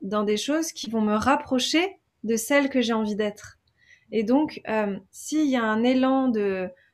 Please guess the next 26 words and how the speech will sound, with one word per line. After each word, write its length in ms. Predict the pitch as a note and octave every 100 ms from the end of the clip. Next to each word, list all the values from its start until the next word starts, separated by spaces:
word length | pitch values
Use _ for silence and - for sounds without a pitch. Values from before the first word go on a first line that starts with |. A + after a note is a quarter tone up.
| _
d'incarner, 800 | - A3 B3 A#3 A#3+ B3 B3+ B3
euh, 260 | G#3 F#3+ F#3+
quel-, 280 | G3+ G#3 F#3+
de, 100 | F#3+
une 260 | F#3 G#3+ G#3+
énergie 640 | A3 A#3 A#3+ A#3 B3+ B3
ou 80 | G3
de 120 | G3
manifester 540 | G3 G#3+ A3 A3+ -
une 140 | A#3+ A3
compétence 800 | A3 A#3 A#3 A3+ A3+ A#3 -
ou 220 | G3+ G3 F#3 -
un 160 | G3+
état 260 | G3+ G3+ G3
d'être, 400 | B3 - - - _ _ - _ -
il 100 | G3+
faut 240 | - F4
que 160 | E4+ B3
j'aille, 560 | A3 B3 C#4+ A3+ - - -
euh, 240 | G3 F#3+
vers 180 | F#3+ G#3+
des 120 | G#3
personnes 420 | G3 G3 C#4+ D#4+
qui 140 | D#4+ A3
incarnent 560 | G#3 B3 D#4 D#4 B3
ça, 300 | G3 F#3+ F#3